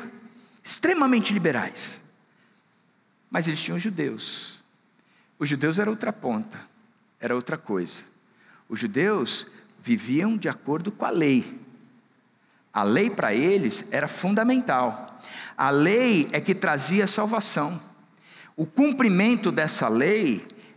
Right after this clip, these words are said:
é que gerava pra eles a salvação eterna da vida deles. Então, a partir da lei que eles receberam de um único Deus,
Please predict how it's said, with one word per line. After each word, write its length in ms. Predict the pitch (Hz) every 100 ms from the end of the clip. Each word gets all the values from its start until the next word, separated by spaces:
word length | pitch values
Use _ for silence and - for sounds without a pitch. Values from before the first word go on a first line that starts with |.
| -
é 80 | 156
que 340 | 151 196 190
gerava 760 | 165 123 180 147 160 240 202 151
pra 240 | - 123
eles 600 | 117 156 240 175 117 - - - -
a 120 | 113
salvação 600 | - 139 170 170 175 196
eterna 540 | 202 147 151 147 117
da 160 | 101 101
vida 260 | 95 90
deles. 400 | 85 80 62 -
Então, 320 | 160 131 196 180 - - -
a 100 | 147
partir 600 | - 156 147 - 233 247
da 160 | 214
lei 380 | 214 170 170 143
que 160 | - 156
eles 220 | 170 175
receberam 600 | 196 185 185 143 170 165
de 160 | 147 160
um 220 | 165 226
único 380 | 285 269 277 160
Deus, 840 | 120 160 220 156 - - - -